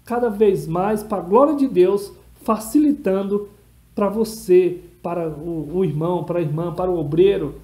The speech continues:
para o jovem. Olha só, se você está em algum lugar, muitas das vezes a revista não chegou para você. Talvez a revista não chegou nas suas mãos ainda.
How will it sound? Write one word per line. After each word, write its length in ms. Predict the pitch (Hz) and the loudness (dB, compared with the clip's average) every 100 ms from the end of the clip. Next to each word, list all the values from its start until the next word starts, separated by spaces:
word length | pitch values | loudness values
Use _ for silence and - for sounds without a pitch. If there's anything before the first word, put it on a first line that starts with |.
| - _ | -20 _
para 160 | 185 180 | -4 -2
o 80 | |
jovem. 500 | 143 160 202 170 147 - - _ _ | 0 2 2 2 0 -8 -18 _ _
Olha 200 | 226 269 | -6 -4
só, 580 | - - 202 143 - - _ _ _ | -4 -2 0 0 -4 -16 _ _ _
se 200 | _ - | _ -2
você 300 | 311 302 320 | 0 0 0
está 280 | 302 285 277 | -2 0 0
em 80 | 285 | 2
algum 220 | 262 254 | 0 0
lugar, 360 | 311 226 208 196 | 0 0 0 -2
muitas 220 | 302 359 | -2 2
das 220 | 330 233 | 2 4
vezes 160 | 285 285 | 2 2
a 40 | |
revista 480 | 269 247 226 277 277 | 4 4 4 0 0
não 140 | 254 | -2
chegou 260 | 226 240 226 | -2 0 2
para 120 | 220 | 2
você. 540 | 233 220 220 190 - - - | 0 0 0 0 -2 -12 -8
Talvez 580 | 170 156 233 277 - - _ | -4 4 4 4 -2 -14 _
a 60 | 165 | -6
revista 420 | 196 208 208 208 | -2 -2 -2 -4
não 140 | 240 233 | -4 -4
chegou 220 | 233 226 | 0 0
nas 100 | 220 | 0
suas 260 | 226 190 160 | -2 -2 -2
mãos 340 | 190 214 180 | -4 -4 -4
ainda. 460 | 175 190 240 175 | -4 -2 -4 -6